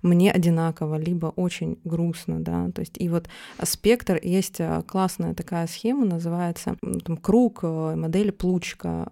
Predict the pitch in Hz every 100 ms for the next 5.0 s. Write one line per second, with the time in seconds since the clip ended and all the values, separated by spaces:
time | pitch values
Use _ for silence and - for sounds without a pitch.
0 | - 170 165 - 170 170 170 165 170 175
1 | - 185 175 170 - 180 202 185 160 165
2 | 165 160 - 170 175 247 320 - - -
3 | 185 165 170 170 165 160 160 - 175 175
4 | 165 165 - 170 160 165 165 165 175